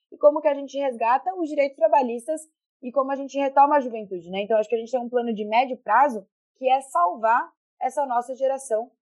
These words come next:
que passou por anos sem estar empregada e que vai chegar agora no mercado de trabalho. Vai ser perguntado qual é a experiência. Não tem. E vai ter alguém mais novo que também não tem a mesma experiência. Só que são pessoas que tiveram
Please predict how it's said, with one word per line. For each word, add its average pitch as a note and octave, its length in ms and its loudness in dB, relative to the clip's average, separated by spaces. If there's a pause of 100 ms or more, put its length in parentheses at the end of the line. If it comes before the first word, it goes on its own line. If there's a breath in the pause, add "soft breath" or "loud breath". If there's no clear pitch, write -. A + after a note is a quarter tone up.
(120)
que C#4+ 80 -16
passou C#4 380 0
por C#4+ 280 0 (220)
anos C#4 360 2 (220)
sem B3 80 -18
estar A#3+ 160 -2
empregada A#3 500 -4
e D#4 40 -10
que D#4+ 80 -10
vai D#4 140 2
chegar C#4+ 260 0
agora A3+ 240 0
no A3+ 80 -12
mercado A3+ 320 -4
de G3 100 -20
trabalho. G#3 340 -2
Vai A3 120 0
ser A3+ 100 -10
perguntado A3 460 -2
qual G#3 140 4
é - 20 2
a - 20 2
experiência. G3 540 -6
Não B3+ 180 0
tem. C#4 260 2 (300)
E - 40 -14
vai E4+ 140 8
ter E4+ 100 6
alguém D#4 260 4
mais D#4+ 260 2
novo D4 400 0
que G4+ 80 -14
também F#4+ 280 -8
não G#4+ 120 -12
tem F#4 120 -2
a - 20 -2
mesma B3 180 -4
experiência. G#3+ 640 -6 (460)
Só - 80 2
que B3+ 60 -2
são D4+ 120 0
pessoas D#4 300 -4
que D#4 140 -8
tiveram D4+ 440 4